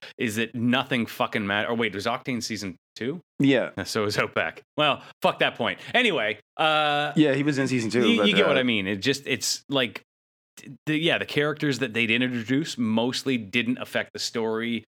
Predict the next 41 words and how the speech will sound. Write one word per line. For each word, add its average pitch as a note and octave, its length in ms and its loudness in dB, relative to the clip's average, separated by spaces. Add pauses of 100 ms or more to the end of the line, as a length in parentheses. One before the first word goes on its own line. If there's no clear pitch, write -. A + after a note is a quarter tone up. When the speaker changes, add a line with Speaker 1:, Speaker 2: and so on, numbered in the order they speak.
(160)
Speaker 1:
and A2+ 240 0
they A2 80 2
were G#2 260 -2 (320)
clearly A#2+ 480 0
there F#2 200 0
just E2+ 220 -8
to F#2 60 -12
sell E2 180 -8
toys. - 220 -16 (260)
Speaker 2:
Pretty D#3 340 2
much, G#2+ 420 0
yeah. G2+ 260 2
It F#2+ 40 -2
was G2 200 -6 (120)
Speaker 1:
So - 200 2
my F3 220 0
least G#3 240 -2
favorite F3 240 0
season D#3 440 -2
was C3 380 0
four. D#2 400 -6 (400)
Um, A2+ 440 0 (120)
three A3+ 540 0 (100)
had, E3 320 -2 (340)
there D3+ 120 -2
was B2+ 100 2
a A#2+ 40 2
letdown E3 420 0
of B2+ 60 0
a A#2 40 0
lot A#2 160 2
of - 80 -8
potential, D3+ 560 -2 (400)
and, A#2 520 2 (100)
uh, A2 580 0 (520)
but A2 360 -2
season C#3+ 340 -2
four B2 320 -2
was A2+ 220 -2
just A#2 280 -2
like, G2 360 -2